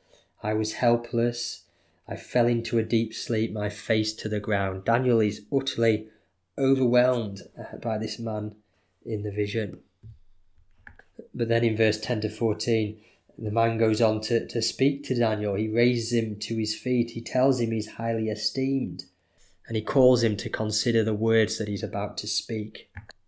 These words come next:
And as the Christ speaks to Daniel, it's though he, he draws back the curtain a bit and lets Daniel see something of this great war that's going on.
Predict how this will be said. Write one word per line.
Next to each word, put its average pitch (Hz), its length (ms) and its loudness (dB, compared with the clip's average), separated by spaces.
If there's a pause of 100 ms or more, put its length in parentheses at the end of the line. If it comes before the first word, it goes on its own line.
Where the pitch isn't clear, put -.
(160)
And 117 100 0
as 147 180 2
the - 100 0
Christ - 640 -2
speaks - 360 0
to 117 120 -4
Daniel, 113 420 0
it's - 200 -6
though 139 200 2
he, 123 380 2
he 123 160 -2
draws 127 480 2
back 120 280 0
the 131 80 0
curtain 127 560 0
a 110 60 2
bit 101 360 -2 (400)
and 113 220 0
lets - 320 2
Daniel 123 480 2
see 113 320 -2
something 120 680 -2 (420)
of - 220 -4
this 113 200 0
great 113 520 -2 (100)
war 117 480 2
that's - 180 -4
going 104 380 -6
on. 98 200 -8